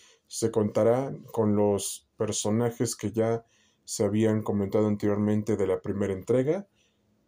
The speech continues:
y precisamente las nuevas adiciones son las siguientes:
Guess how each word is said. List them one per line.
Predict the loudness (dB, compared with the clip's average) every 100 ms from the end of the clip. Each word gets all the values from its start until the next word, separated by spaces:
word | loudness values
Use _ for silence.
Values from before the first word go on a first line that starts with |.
| _ _ _ _
y | 0 4 4 2 _ _
precisamente | 2 2 4 2 2 2 2 2 2
las | 2 0 2
nuevas | 4 6 4 2 -6 -10 0
adiciones | 4 6 4 2 4 4 6 2 0 -8 _ _ _ _
son | -6 2 6 6
las | 4
siguientes: | 0 4 6 6 2 0 0 -4